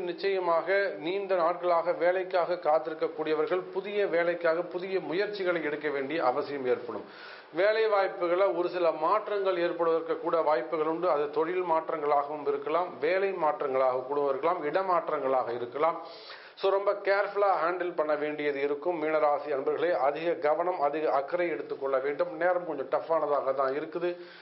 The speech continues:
ஆகையினால வேலை சம்பந்தப்பட்ட விஷயத்தில் அதிக அக்கறை எடுத்துக்கொள்ளுங்கள். அதே போல பாத்தீங்கன்னாக்கா export import அந்த business பண்ணக்கூடியவங்க, cargo business பண்ணக்கூடியவர்கள்,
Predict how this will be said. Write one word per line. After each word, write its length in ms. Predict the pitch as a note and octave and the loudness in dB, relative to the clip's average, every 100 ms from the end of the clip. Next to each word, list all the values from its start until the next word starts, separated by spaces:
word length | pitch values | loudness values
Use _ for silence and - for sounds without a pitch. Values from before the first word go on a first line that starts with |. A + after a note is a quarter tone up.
| - - F3+ | -8 0 0
ஆகையினால 440 | F3 E3 D#3+ D#3+ D3+ | 2 0 2 2 2
வேலை 240 | F#3 G3 F#3+ | 2 2 0
சம்பந்தப்பட்ட 540 | E3+ D#3+ E3 D3 D3 C#3+ C#3+ | 0 0 0 0 0 -2 -4
விஷயத்தில் 380 | D3+ E3+ D#3+ D#3+ C3+ | -2 -2 0 0 2
அதிக 180 | - E3 C#3 | 2 2 2
அக்கறை 280 | D3 F#3 D#3+ C#3 | 2 0 0 -2
எடுத்துக்கொள்ளுங்கள். 680 | - A2 - G2 F#2 F2 - - - - - - - | -4 -8 -8 -8 -8 -12 -14 -18 -20 -20 -20 -8 -2
அதே 180 | E3+ A3+ A#3+ G#3 | 0 2 0 2
போல 120 | G#3 G3 F3 | 2 2 2
பாத்தீங்கன்னாக்கா 600 | F#3 F#3+ F#3 F3 G3+ F#3+ - - - - - _ - - _ _ - C#3 | 0 0 0 2 4 2 2 -6 -16 -20 -20 _ -20 -20 _ _ -6 -2
export 420 | E3 - A3 G#3+ G3+ | -2 0 0 2 0
import 280 | D#3 E3 D#3+ | -2 0 0
அந்த 120 | C#3+ D3 | -2 -4
business 280 | E3+ E3+ D#3+ | -4 -4 -2
பண்ணக்கூடியவங்க, 540 | D3 D3 D3+ D#3 E3 D#3 | -2 0 -2 0 -2 0
cargo 300 | D3+ F3 F3 E3+ | 0 0 -2 -2
business 300 | D3 D#3+ D#3 | -2 -2 -2
பண்ணக்கூடியவர்கள், 720 | C#3+ D3+ D3 C#3+ C#3 C#3 E3 | -2 -2 -2 -2 0 0 0